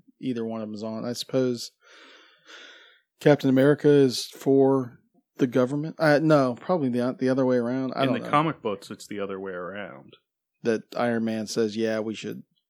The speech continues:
Speaker 2: We, we shouldn't give up our disguises or anything.
Speaker 1: Shouldn't give up our disguise.
Speaker 2: Yeah. Uh, or no, Iron Man. Um, wait, I'm
Speaker 1: See,
Speaker 2: getting
Speaker 1: now we're
Speaker 2: confused.
Speaker 1: completely confused.
Speaker 2: Iron Man says, "Turn yourselves into the government," and he's apparently a dick in the whole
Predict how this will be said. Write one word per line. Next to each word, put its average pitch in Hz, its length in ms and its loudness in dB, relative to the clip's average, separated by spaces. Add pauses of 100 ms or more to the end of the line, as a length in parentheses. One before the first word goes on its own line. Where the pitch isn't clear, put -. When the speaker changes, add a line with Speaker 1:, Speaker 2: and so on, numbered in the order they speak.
(160)
Speaker 2:
We, 117 140 -6
we 117 180 -6
shouldn't 107 520 -6 (160)
give 107 160 -8
up 104 160 -8
our 101 140 -6
disguises 95 920 -10
or 98 120 -16
anything. 98 240 -16
Speaker 1:
Shouldn't 110 440 -2
give - 160 -10
up - 140 -12
our - 120 -12
disguise. 90 400 -6 (380)
Speaker 2:
Yeah. 104 60 -12
Uh, 98 140 -14 (460)
or 143 80 2
no, 135 120 0
Iron 151 320 6
Man. 127 100 0 (100)
Um, 123 200 -8 (140)
wait, 110 120 -8
I'm 98 60 -2
Speaker 1:
See, 104 140 4
Speaker 2:
getting 196 140 0
Speaker 1:
now 143 120 0
we're 120 80 0
Speaker 2:
confused. 110 100 -6
Speaker 1:
completely 120 360 -4
confused. - 580 -14 (280)
Speaker 2:
Iron 143 260 6
Man 123 200 0
says, 110 840 -4
"Turn 113 180 -6
yourselves 107 340 -6
into 104 140 -10
the 104 100 -10
government," 98 680 -8
and 110 160 -12
he's 110 160 -12
apparently 98 420 -10
a 95 60 -14 (120)
dick - 280 -12
in 98 120 -18
the - 80 -20
whole 90 380 -12